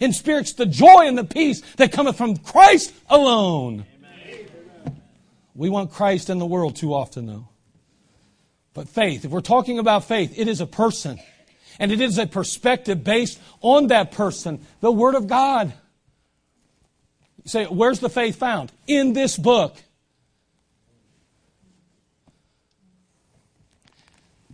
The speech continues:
Speaker 1: God told me to do this, and God told me to do this, and God told me to do this, and God told me to do this.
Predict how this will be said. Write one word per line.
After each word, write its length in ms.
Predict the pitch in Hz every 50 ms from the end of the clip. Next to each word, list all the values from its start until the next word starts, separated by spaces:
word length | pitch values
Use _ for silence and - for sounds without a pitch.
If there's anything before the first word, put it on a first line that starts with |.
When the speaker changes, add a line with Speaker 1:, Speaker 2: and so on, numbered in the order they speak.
| 147 - -
Speaker 1:
God 260 | - 156 165 170 156
told 240 | 156 - 165 156 143
me 80 | 147 139
to 80 | 123 123
do 180 | 113 127 123
this, 280 | 113 120 113 101 - -
and 100 | 117 110
God 220 | 143 156 165 156
told 140 | - 170 156
me 60 | 147
to 60 | 135
do 140 | 127 135 135
this, 220 | 127 120 117 - -
and 100 | 113 110
God 180 | 147 170 165 -
told 160 | 165 165 151
me 40 | 143
to 60 | 131
do 120 | 139 135
this, 200 | 127 120 - -
and 100 | 127 113
God 220 | 113 151 165 156 160
told 140 | 165 160
me 100 | 151 147
to 40 | 131
do 160 | 120 135 135
this. 380 | 127 127 117 107 - - -